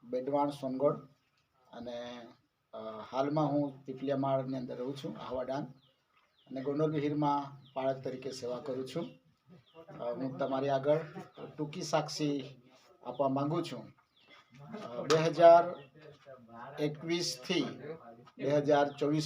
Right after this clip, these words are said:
સુધીની અંદર જે ફળવંત જુવાનોના ગ્રુપ જે મહાલ દ્વારા શરૂઆત કરવામાં આવી અને તેઓએ અમારી ચોઈસ પસંદગી કરી,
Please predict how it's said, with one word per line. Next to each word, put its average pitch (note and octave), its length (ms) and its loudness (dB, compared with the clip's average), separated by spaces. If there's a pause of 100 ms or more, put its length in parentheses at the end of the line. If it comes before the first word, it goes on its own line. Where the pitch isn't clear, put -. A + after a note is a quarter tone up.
સુધીની E3 360 0
અંદર D#3+ 320 6 (960)
જે C#3 120 4
ફળવંત C#3+ 440 2
જુવાનોના C#3 1200 0
ગ્રુપ D3 280 -2 (260)
જે C#3 80 -6
મહાલ C3+ 380 2
દ્વારા D#3 500 6 (460)
શરૂઆત D#3+ 380 10
કરવામાં E3+ 360 8
આવી E3+ 180 4 (540)
અને C3 240 0
તેઓએ D3+ 720 6 (440)
અમારી C3+ 300 0
ચોઈસ - 520 -4 (160)
પસંદગી D#3 400 0
કરી, F3 320 6